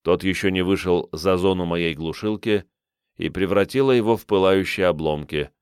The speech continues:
что упали километрах в шести от острова. Отлично. Там самая глубина, километра три. Если найдут их, то не скоро. Ремонтник стал потрошить тела, трофеи в одну сторону,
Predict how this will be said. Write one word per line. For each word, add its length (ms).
что 280
упали 320
километрах 680
в 60
шести 400
от 260
острова. 500
Отлично. 680
Там 220
самая 380
глубина, 520
километра 560
три. 300
Если 400
найдут 440
их, 160
то 140
не 140
скоро. 460
Ремонтник 640
стал 220
потрошить 640
тела, 420
трофеи 420
в 80
одну 260
сторону, 560